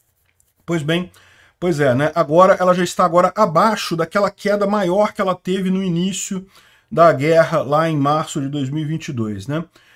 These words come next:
Então ela acabou caindo abaixo desse valor, tá valendo menos de um centavo o rublo, um centavo de euro o rublo, né? Isso certamente é uma, é, uma indicação de problemas lá pra Rússia.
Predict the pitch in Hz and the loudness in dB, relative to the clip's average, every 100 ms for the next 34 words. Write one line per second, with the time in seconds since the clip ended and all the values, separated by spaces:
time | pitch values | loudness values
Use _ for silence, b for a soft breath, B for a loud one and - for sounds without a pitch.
0 | b b 147 123 170 180 - 170 175 180 | b b -8 -2 0 0 2 0 2 0
1 | 139 160 170 - 175 160 185 185 170 160 | 2 2 0 0 0 2 2 0 0 0
2 | 135 147 151 151 156 185 175 175 190 190 | 0 0 -2 -4 -8 -4 -2 0 0 0
3 | 170 156 170 165 156 196 214 170 180 190 | 0 0 -2 -4 -2 0 0 -2 -4 -4
4 | - 165 147 147 151 139 135 - 127 143 | -4 -6 -2 2 2 0 -6 -10 -4 -4
5 | 190 185 190 165 - 156 151 147 135 131 | -4 -6 -6 -6 -4 -2 -2 -2 -2 -2
6 | 143 151 123 117 b b b _ 151 123 | 0 -2 -4 -6 b b b _ -4 -2
7 | 160 190 160 143 147 160 165 170 - - | 0 0 -2 -2 -2 -2 -4 -8 -8 -6
8 | 175 - 147 160 - - 147 160 156 - | -6 -4 -6 -6 -8 -6 -4 -2 -4 -6
9 | - 135 120 143 135 131 135 - 143 143 | -6 -4 -2 -4 -6 -6 -8 -6 -6 -8
10 | 151 165 117 131 135 120 123 123 143 117 | -8 -4 -2 -2 -4 -4 -4 -4 -4 -6
11 | 104 98 - | -8 -14 -18